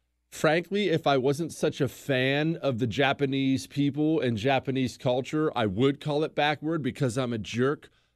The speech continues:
But because I'm a fan, I'll just simply say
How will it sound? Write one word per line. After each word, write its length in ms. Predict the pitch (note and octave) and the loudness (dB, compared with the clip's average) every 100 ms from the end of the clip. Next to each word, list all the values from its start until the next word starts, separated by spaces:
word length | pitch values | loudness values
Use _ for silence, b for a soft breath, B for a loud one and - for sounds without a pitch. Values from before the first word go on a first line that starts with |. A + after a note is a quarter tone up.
| - | 0
But 160 | C#3+ | 0
because 360 | D3 A#2 D#3 C#3+ | 0 0 2 2
I'm 180 | E3+ G3 | 0 0
a 60 | |
fan, 600 | G3 - F#3+ E3+ D3 C#3 C3+ | -4 2 2 4 2 0 0
I'll 260 | C#3 C#3+ | 0 0
just 300 | C3+ D#3 - | 0 -2 0
simply 360 | D#3 D3 D3+ D3+ | 0 0 -2 -4
say 580 | - B2+ G#2 G2 G2+ | -2 0 2 0 -2